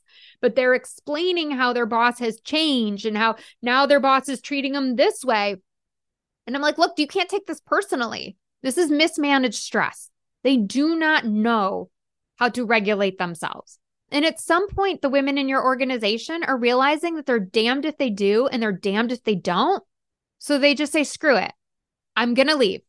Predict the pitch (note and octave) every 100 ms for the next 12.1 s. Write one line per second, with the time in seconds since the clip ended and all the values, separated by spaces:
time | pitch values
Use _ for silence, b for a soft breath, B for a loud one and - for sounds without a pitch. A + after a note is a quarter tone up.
0 | _ _ _ _ A3 A#3+ D4 C#4 F4 F#4
1 | - C4 B3 A#3+ A#3 A#3 A3+ _ - -
2 | A3+ G#3 F#3+ G#3+ G#3+ - F#3 F#3+ - -
3 | - - - - _ _ _ _ _ _
4 | _ _ _ _ _ C#4 C4 A#3+ D4+ E4+
5 | D#4+ C#4 C4+ C#4 G#3 - A3+ - _ _
6 | - A3 B3 A3+ B3+ - - D4+ E4 F4
7 | B3 B3 A#3 A#3 A3 A3+ A3+ C4+ C#4+ D#4+
8 | D#4+ _ _ _ _ _ _ A#3 B3 C4
9 | D#4 - A3 D#3+ A#3+ - _ _ _ _
10 | _ _ _ - B3+ A3+ B3+ C#4 F4 C4
11 | A#3+ A#3+ C4 - C#4 B3 F#3+ E3+ F3 A3
12 | -